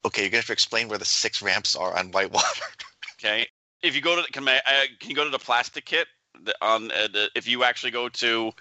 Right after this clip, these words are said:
Speaker 2: what's it called? The, uh, where you buy the ramps, they show all six. I, I
Speaker 1: Starship Fantasy. I'm gonna
Speaker 2: Yep.
Speaker 1: guess what you mean.
Speaker 2: Yes, I am. I was, I'm not allowed to go on the internet, so I can't.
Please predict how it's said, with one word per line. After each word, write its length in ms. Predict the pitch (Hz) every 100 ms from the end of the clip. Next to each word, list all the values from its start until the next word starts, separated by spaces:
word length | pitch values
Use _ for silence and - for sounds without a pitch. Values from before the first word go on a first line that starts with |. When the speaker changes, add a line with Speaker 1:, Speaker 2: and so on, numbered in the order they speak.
| - - - -
Speaker 2:
what's 180 | - 113
it 60 | -
called? 300 | 107 95 87
The, 280 | 98 95 92
uh, 160 | 92 -
where 160 | 95 104
you 80 | 98
buy 160 | 104
the 80 | 101
ramps, 600 | 101 104 120 - - - _ _ _ -
they 80 | 104
show 260 | - 107
all 240 | 76 95 98
six. 400 | - 90 - 85
I, 120 | 87 -
I 200 | 95 92 - _ _ _ _ _ _ -
Speaker 1:
Starship 340 | 110 - 135 -
Fantasy. 720 | - 113 110 98 - 85 - - _ _ _ -
I'm 80 | 95
gonna 140 | 92
Speaker 2:
Yep. 40 | 87
Speaker 1:
guess 200 | 90 92
what 120 | 87
you 80 | 92
mean. 220 | 87 82
Speaker 2:
Yes, 540 | - - - - -
I 60 | 87
am. 100 | 64 - - - - 82
I 80 | 82
was, 100 | -
I'm 120 | 90 104
not 160 | 104
allowed 180 | 104 110
to 80 | 131
go 60 |
on 80 | 135
the 60 | 143
internet, 260 | 127 123
so 180 | - 101
I 60 | 98
can't. 280 | 110 110